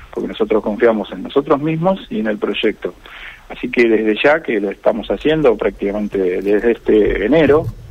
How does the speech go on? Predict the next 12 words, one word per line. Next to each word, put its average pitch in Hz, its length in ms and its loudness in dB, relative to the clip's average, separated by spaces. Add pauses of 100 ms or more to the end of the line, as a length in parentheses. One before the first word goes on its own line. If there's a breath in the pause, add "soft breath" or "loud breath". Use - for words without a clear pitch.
de 185 140 -12
este - 200 0
año, 175 320 -2 (400 loud breath)
ya 110 120 2
con 113 160 0
la 107 80 4
definición 110 600 0
de 113 100 2
presentarnos, 147 760 0 (200)
trabajando, 156 680 0 (500 loud breath)
y, 151 260 2
eh, 147 40 2